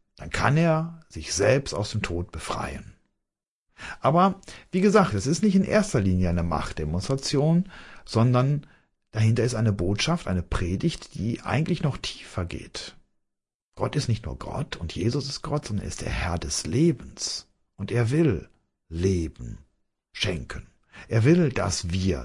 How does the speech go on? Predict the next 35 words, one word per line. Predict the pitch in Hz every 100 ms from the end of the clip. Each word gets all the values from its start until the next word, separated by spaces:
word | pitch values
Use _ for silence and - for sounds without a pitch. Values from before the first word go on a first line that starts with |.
| -
leben. | 64 80 78 - - - _ _ _ _ - - -
Nicht | 147 -
einmal | 117 107
der | 95 -
Tod | 165 240
kann | - 110 98 -
ihn | 127 139 123
von | - 98
uns | - 135 151 - -
trennen. | - 60 55 -
Und | - 71 -
nach | 90 135 113
diesem | 104 170 196 131
Leben | 82 87 - 214 - - - - - - -
ruft | 139 165 -
er | 104
uns | 135 - -
zu |
einem | - 147 147
neuen, | 143 135 110 80 65 55 _ -
einem | 110 131 - -
anderen | 123 98 82 73 69
Sein. | - - - - - _ _ _ _ _
Wohlgemerkt, | 95 110 151 151 65 - - - - _ _ -
Gott | 95 131 -
will | 156
mit | 160 165
seinen | 139 131
Wundern | 110 123 117 98 95
keinen, | - 82 87 117 151 202 208
der | 80
nicht | 85 147 -
glauben | - 50 69 76
möchte, | 82 85 -
überzeugen. | 85 85 85 - 101 95 - 58